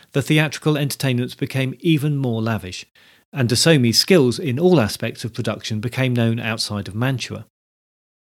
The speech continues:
He visited other courts as a guest producer, but his ambition to build his own theatre outside of the influence of the court in Mantua came to nothing, as did his attempts to join the local academia. However successful his career was, he was still a Jew,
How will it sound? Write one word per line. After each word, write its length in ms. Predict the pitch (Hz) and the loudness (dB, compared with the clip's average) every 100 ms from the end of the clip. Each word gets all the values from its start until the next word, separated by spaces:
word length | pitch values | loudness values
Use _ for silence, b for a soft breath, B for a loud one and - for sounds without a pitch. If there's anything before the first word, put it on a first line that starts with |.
| _ | _
He 60 | 156 | 4
visited 400 | 160 139 123 131 | 6 6 2 0
other 200 | 139 139 | 2 2
courts 420 | 139 143 151 175 | 2 0 0 0
as 120 | 113 110 | -4 -2
a 60 | |
guest 320 | 110 151 - | 0 -2 -2
producer, 540 | - 120 135 123 - 135 b b b - | -6 -2 0 0 -4 -8 b b b -2
but 120 | 156 | 2
his 140 | 156 | 4
ambition 420 | 156 147 196 175 135 | 4 6 4 4 0
to 100 | 123 | 2
build 220 | 143 110 | 2 2
his 120 | 110 | 6
own 220 | 151 190 | 6 6
theatre 340 | 131 110 104 - | 4 -2 -4 -4
outside 520 | 151 147 147 190 131 | -2 0 2 4 4
of 80 | 104 | 2
the 100 | 104 | 0
influence 480 | 117 - 110 110 | -4 -6 -6 -6
of 80 | 113 | -8
the 60 | 110 | -8
court 280 | - 120 110 | -4 -4 -4
in 120 | 110 | -2
Mantua 440 | 135 110 104 101 - | -2 -2 -4 -6 -6
came 200 | - 110 | -6 -4
to 100 | 101 | -2
nothing, 440 | 120 131 - 92 - _ _ - | -4 -4 -6 -10 -12 _ _ -2
as 220 | 160 170 | 2 2
did 180 | 127 110 | 2 0
his 160 | 117 123 | -2 -2
attempts 400 | 120 123 110 - | -2 -2 -2 -6
to 100 | 123 | -2
join 280 | 131 113 | 0 0
the 80 | 110 | 0
local 380 | 123 107 - 110 | 0 -2 -4 -8
academia. 680 | 104 - 104 120 98 95 - _ _ _ _ _ _ _ 151 | -10 -6 -4 -2 -4 -8 -14 _ _ _ _ _ _ _ 4
However 320 | 165 151 131 | 6 6 4
successful 500 | 156 - 190 - 147 | 0 4 4 4 2
his 220 | 123 123 | 2 0
career 320 | 143 156 160 | 0 4 4
was, 240 | 123 123 - b b | 4 0 -4 b b
he 100 | 147 | 2
was 160 | 151 156 | 2 2
still 220 | 151 131 | 2 2
a 60 | |
Jew, 320 | 131 131 101 | 2 0 -2